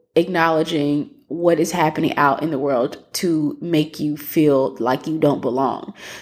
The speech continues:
So acknowledging that there are gatekeepers in different institutions that are making judgments about h-, who belongs and,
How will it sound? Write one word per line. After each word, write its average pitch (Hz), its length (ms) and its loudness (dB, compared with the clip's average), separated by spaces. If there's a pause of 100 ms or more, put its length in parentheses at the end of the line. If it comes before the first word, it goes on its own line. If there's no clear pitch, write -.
So 170 400 4
acknowledging 165 760 2
that 156 140 0
there 160 160 4
are 151 140 2
gatekeepers 143 1040 -2
in 160 420 -2
different 156 320 2
institutions 156 920 -2
that 143 160 6
are 156 120 2
making 151 460 0
judgments 143 540 2
about 147 420 0 (440)
h-, - 260 0
who 190 220 -2
belongs 156 800 2
and, 139 600 2